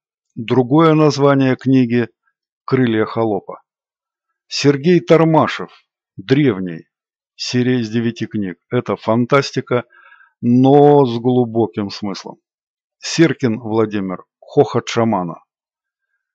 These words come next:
Даниэл Кис. Цветы для Элджернона. Ну, это классика, очень нашумевшая и интереснейшая книга. Фернандо Гамбол. Последний тайник.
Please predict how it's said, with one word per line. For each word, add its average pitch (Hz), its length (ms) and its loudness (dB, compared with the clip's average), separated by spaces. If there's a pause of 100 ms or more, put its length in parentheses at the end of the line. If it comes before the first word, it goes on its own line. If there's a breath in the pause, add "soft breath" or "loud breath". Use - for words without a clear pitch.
Даниэл 160 680 4
Кис. - 540 -4 (100)
Цветы 135 580 0
для 127 480 2
Элджернона. 117 1000 0
Ну, 143 220 0
это 123 300 -2
классика, 131 640 -2
очень 107 480 -4
нашумевшая 120 840 -4 (380)
и 117 160 0
интереснейшая 104 960 -4
книга. 92 440 -12 (1120)
Фернандо 151 720 4
Гамбол. 139 760 2
Последний 113 680 -2
тайник. 104 500 -6